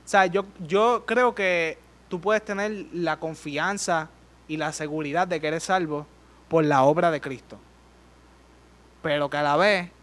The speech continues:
o sea, esa misma, yo he visto, es que yo he visto gente, mano, que yo de verdad, de verdad, genuinamente para mí, ellos, Dios los,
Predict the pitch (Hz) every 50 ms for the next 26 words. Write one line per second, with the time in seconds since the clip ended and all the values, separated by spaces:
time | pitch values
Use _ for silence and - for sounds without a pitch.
0 | - - - - _ _ _ _ _ - 165 143 135 120 120 131 - - 165 165
1 | 175 175 180 190 180 175 165 160 156 143 131 143 143 139 156 170 - - 190 165
2 | 151 - - - 143 - - 202 196 190 190 185 196 202 - - 208 190 185 190
3 | 180 175 - - 131 127 123 120 117 113 110 104 _ - 143 135 131 135 139 151
4 | 170 165 - - - _ _ _ _ _ _ _ _ _ _ _ _ _ - 143
5 | 156 151 143 139 139 143 151 170 185 185 185 180 180 175 175 185 185 180 180 -
6 | - 165 151 143 143 156 165 165 165 170 175 180 - 180 156 160 151 151 147 156
7 | 175 175 - - 113 135 135 143 143 135 139 131 131 131 135 139